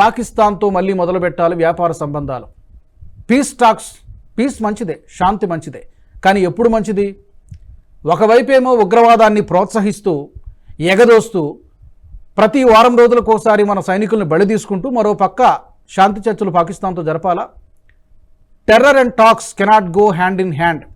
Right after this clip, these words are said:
అని చాలా స్పష్టంగా జయశంకర్ గారు చెప్పడం జరిగింది, మోదీ గారు చెప్పడం జరిగింది, రాజ్నాథ్ సింగ్ చెప్పారు,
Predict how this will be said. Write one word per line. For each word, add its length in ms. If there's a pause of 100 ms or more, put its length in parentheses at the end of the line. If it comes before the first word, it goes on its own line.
(320)
అని 120 (120)
చాలా 160 (120)
స్పష్టంగా 560 (920)
జయశంకర్ 380
గారు 160
చెప్పడం 320
జరిగింది, 360
మోదీ 240
గారు 160
చెప్పడం 260
జరిగింది, 340
రాజ్నాథ్ 340
సింగ్ 160
చెప్పారు, 280